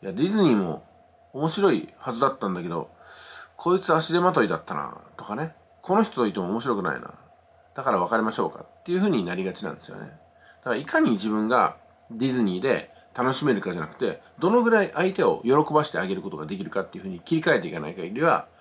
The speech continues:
自分主体のデートっていうのはやっぱりね、壊れていくってことなんじゃないかなと思います。うん、やっぱりこの夫婦生活とかも家族として暮らす時も同じですよ。自分がどのぐらい皆さんのために、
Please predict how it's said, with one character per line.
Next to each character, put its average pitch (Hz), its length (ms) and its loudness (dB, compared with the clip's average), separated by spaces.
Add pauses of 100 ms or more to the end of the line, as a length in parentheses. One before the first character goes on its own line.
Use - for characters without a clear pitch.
(360)
自 123 180 -2
分 165 140 4
主 156 100 -4
体 151 160 0
の 143 140 0
デ 143 120 2
ー 98 40 0
ト 85 80 -4
っ - 40 -10
て - 120 -16
い - 20 -10
う 82 40 -8
の 98 60 -2
は 113 200 2
や - 40 -10
っ - 40 -16
ぱ 87 100 -8
り 80 80 -10
ね、 90 220 -12
壊 120 200 2
れ 90 60 -4
て 80 80 -12
い 78 60 -10
く 95 100 -14
っ - 40 -20
て 78 100 -18
こ 78 100 -20
と 85 80 -14
な 78 80 -12
ん 80 60 -14
じ - 80 -18
ゃ - 20 -16
な 73 60 -16
い - 40 -18
か 92 100 -14
な 92 120 -6
と 78 80 -12
思 71 80 -10
い 71 40 -14
ま 76 60 -14
す。 - 160 -20 (500)
う 85 80 -14
ん、 - 20 -12
や 87 80 -10
っ - 20 -8
ぱ 117 100 2
り 90 80 0
こ - 140 -8
の 85 140 -6
夫 180 240 0
婦 190 80 -6
生 - 160 -6
活 - 180 -10
と 98 80 -10
か - 120 -8
も 73 200 -10 (220)
家 160 120 -2
族 175 160 -4
と 95 140 -4
し - 80 -14
て 80 280 -8 (100)
暮 98 160 -6
ら - 20 -4
す - 80 -18
時 95 160 -12
も 78 120 -10
同 135 100 -2
じ 160 80 -4
で 170 80 0
す 156 100 -14
よ。 - 80 -12 (560)
自 143 180 -4
分 220 160 -2
が 165 100 0
ど 190 100 2
の 233 100 2
ぐ 127 80 4
ら 104 120 6
い 117 280 2 (1080)
皆 139 200 0
さ 107 120 2
ん 90 40 -2
の 87 80 -6
た 95 100 -4
め 90 80 -4
に、 80 180 -8